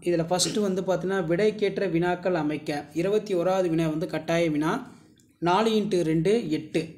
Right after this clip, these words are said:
இதுல பார்த்தீங்கன்னா, உலகத்திலே ஒரு மொழிக்காக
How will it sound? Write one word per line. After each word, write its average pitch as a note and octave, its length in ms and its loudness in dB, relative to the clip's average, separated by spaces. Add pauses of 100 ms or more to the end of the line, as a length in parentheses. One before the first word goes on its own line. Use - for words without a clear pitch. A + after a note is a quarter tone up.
(600)
இதுல G3+ 220 0
பார்த்தீங்கன்னா, G3 600 0
உலகத்திலே G#3+ 600 2
ஒரு F#3 260 2
மொழிக்காக F#3 560 0